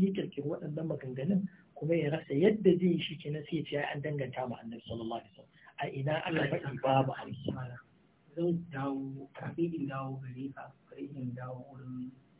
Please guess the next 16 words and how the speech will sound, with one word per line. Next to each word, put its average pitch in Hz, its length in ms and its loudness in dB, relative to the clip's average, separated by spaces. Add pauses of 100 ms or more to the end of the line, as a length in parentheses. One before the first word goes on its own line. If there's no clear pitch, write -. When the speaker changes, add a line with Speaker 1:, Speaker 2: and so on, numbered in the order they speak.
(460)
Speaker 2:
Doctor - 260 -18
Kabiru 135 320 -8
Abubakar - 640 -18
Amin, 151 240 -10
Doctor - 320 -14
Azur. - 260 -12 (1600)
Ka 143 140 -4
ji 160 100 -2
bayanan 131 500 -2
da 131 120 -2
Malam 131 400 -4
Bashir - 320 -18
Lawal 123 240 -10
ya 131 80 -16
yi, 135 220 -14 (480)
Muhammad, 131 440 -10